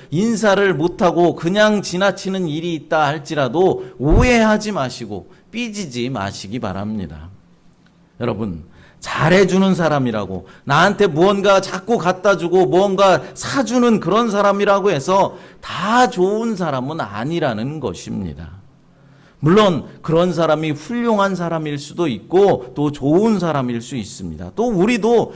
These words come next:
그렇게 되도록 노력을 해야 하는 것이죠.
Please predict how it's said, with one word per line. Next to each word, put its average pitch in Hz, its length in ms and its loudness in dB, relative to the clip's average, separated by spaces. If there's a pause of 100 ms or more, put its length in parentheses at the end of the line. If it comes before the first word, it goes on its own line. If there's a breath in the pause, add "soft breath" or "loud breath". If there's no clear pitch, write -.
(160 loud breath)
그렇게 247 540 2
되도록 151 560 -2
노력을 151 640 -2
해야 175 320 -4
하는 165 300 -4
것이죠. - 420 -12